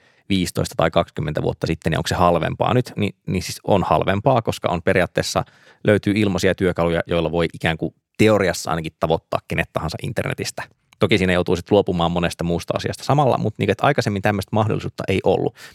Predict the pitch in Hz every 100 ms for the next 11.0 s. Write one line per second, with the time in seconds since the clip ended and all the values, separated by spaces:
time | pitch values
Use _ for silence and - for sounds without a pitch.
0 | _ - 196 180 - _ - - _ 147
1 | 139 - 127 - - - - 151 156 156
2 | 135 131 131 - 165 202 139 113 - 110
3 | 110 123 117 92 - - 123 123 101 92
4 | 87 - - 127 - - - _ _ _
5 | 131 165 175 123 - 139 135 127 117 110
6 | - 104 - 101 101 - 110 104 90 90
7 | 101 92 87 - - - _ _ _ 107
8 | 151 208 180 175 175 _ _ - 117 147
9 | 139 117 113 - 110 117 117 113 - -
10 | 127 139 175 117 104 113 107 92 95